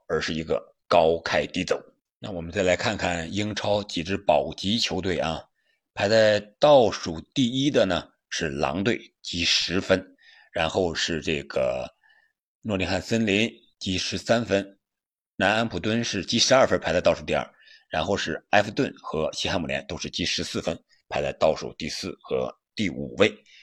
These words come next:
都有降级之忧啊。由于世界杯马上就要开打了，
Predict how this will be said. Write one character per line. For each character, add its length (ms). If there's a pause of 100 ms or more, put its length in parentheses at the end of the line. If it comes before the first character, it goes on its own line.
(180)
都 180
有 180
降 320
级 180
之 160
忧 140
啊。 100 (640)
由 140
于 140
世 180
界 100
杯 200
马 300
上 200
就 80
要 80
开 180
打 160
了， 220